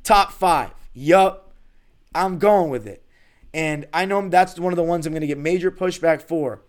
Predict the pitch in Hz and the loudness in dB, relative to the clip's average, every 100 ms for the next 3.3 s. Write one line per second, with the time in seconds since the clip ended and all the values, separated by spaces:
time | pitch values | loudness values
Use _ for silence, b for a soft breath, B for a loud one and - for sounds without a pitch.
0 | _ _ 127 147 165 190 190 190 143 175 | _ _ -12 -6 -4 -2 -4 -6 -10 -6
1 | 170 156 156 156 135 139 175 - 165 160 | -4 -4 -4 -6 -6 -2 -2 -2 -6 -6
2 | 151 139 135 156 147 143 123 151 156 160 | -6 -10 -12 -8 -8 -6 -4 -4 -4 -6
3 | 143 143 143 | -6 -6 -10